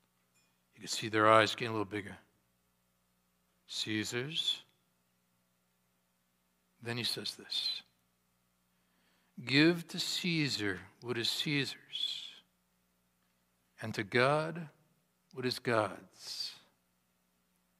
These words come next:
He puts lowercase authority and uppercase authority in their proper places. He eludes the trap. He puts Caesar in his place. He puts his interrogators in their place.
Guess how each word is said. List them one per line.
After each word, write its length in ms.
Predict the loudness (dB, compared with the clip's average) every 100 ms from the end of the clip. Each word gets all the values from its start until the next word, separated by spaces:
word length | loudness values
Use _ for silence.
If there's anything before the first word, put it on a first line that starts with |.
| _ _ _ _ _ _ _ _ _ _ _ _ _ _ _ _
He 100 | -14
puts 300 | -6 -4 -4
lowercase 640 | -2 0 2 0 0 0 0
authority 640 | -2 0 0 0 -2 -8 -4
and 100 | -4
uppercase 500 | -4 -6 -6 -6 -8
authority 640 | -8 -4 -4 -4 -10 -12
in 60 |
their 100 | -12
proper 320 | -8 -8 -8 -14
places. 800 | -14 -18 -20 -18 -16 -16 -20 _ _ _ _ _ _ _ _ _ _ _ _ _ _ _ _ _
He 120 | -2
eludes 380 | 0 2 0 -2
the 80 | -8
trap. 460 | -2 0 0 -8 -20 _ _ _ _ _ _ _ _ _ _ _ _ _ -12
He 100 | -2
puts 240 | 0 0
Caesar 300 | -2 -2 -2
in 60 | -2
his 140 | -4
place. 600 | 0 2 2 0 0 0 -4 _ _ _ _ _ _ _ _ _ _ -14
He 100 | -10
puts 260 | -6 -4
his 140 | -4 -4
interrogators 720 | -2 4 4 8 6 6 0
in 100 | 2
their 140 | 4
place. 560 | 4 -2 0 0 0